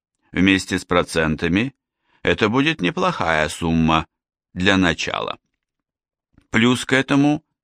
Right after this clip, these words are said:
ещё неизвестно, сколько денег, которые они смогут выкачать у незадачливых клиентов. Раньше Хэтли Бич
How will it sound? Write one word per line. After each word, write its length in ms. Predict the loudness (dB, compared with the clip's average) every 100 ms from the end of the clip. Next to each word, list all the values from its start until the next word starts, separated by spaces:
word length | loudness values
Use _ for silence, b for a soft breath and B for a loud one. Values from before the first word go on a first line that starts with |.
| b b
ещё 300 | -2 0 2
неизвестно, 600 | 4 2 0 0 0 -2 -2
сколько 380 | 0 0 0
денег, 360 | 0 2 2 0
которые 440 | -2 -2 0 2
они 200 | 2 0
смогут 420 | -2 0 0 0 -2
выкачать 560 | -4 -4 -4 -4 -6 _
у 140 | -2 2
незадачливых 880 | 2 0 0 0 -2 -4 -4 -4 -2
клиентов. 720 | -2 0 -2 -4 -12 -20 _ _ _ _ _ b b b -2
Раньше 480 | 0 2 0 -2 -2
Хэтли 500 | 0 0 0 -2 -2
Бич 460 | -2 -6 -6 -8